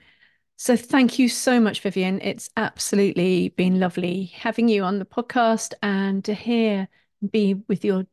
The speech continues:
gentle, soft, lovely voice and all of your wisdom. Thank you so much.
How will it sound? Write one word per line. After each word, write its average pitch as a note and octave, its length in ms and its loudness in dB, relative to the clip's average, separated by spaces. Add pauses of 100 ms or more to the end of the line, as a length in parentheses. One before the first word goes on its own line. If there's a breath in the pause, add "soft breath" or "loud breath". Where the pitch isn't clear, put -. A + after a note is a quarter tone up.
gentle, G#3+ 540 0
soft, - 640 -4
lovely F#3+ 720 -4 (120)
voice F#3 380 -8
and G3 200 -4
all G3 200 -8
of F#3+ 80 -10
your F3 160 -6
wisdom. F3 580 -10
Thank G#3+ 280 -4
you F#3 80 -8
so G3 260 -6
much. - 420 -12